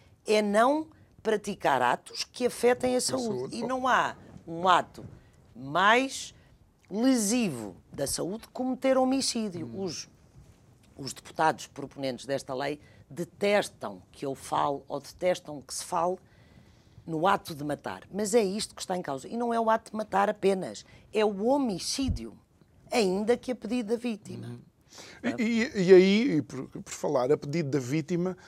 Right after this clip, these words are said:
Speaker 2: leva-me para outro paradoxo, porque
Speaker 1: Hum.
Speaker 2: se esta, esta lei, eh, vá, é alavancada pela liberdade, eh, da, da pessoa humana poder, eh, escolher, eh, se eu tenho três entidades que têm que avaliar o que quer que seja,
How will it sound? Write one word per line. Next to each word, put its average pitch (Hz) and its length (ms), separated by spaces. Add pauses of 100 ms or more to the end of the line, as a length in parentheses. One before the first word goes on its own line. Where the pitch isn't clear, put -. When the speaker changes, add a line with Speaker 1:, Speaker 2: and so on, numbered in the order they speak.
(200)
Speaker 2:
leva-me 160 420
para 170 160
outro 170 440
paradoxo, 175 720
porque 147 180
Speaker 1:
Hum. 143 40
Speaker 2:
se 143 240
esta, 143 280 (180)
esta 139 340
lei, 139 440 (360)
eh, 127 320
vá, 131 320
é 151 120
alavancada 147 800
pela 127 340
liberdade, 180 1000
eh, 131 680
da, 127 400
da 135 120
pessoa 139 380
humana 156 300
poder, 135 360
eh, 135 300
escolher, 151 580 (460)
eh, - 160
se - 220
eu 170 40
tenho 185 320
três 208 360
entidades 180 760
que - 100
têm 175 240
que 170 140
avaliar 170 480
o 120 80
que - 160
quer 151 160
que - 80
seja, 160 480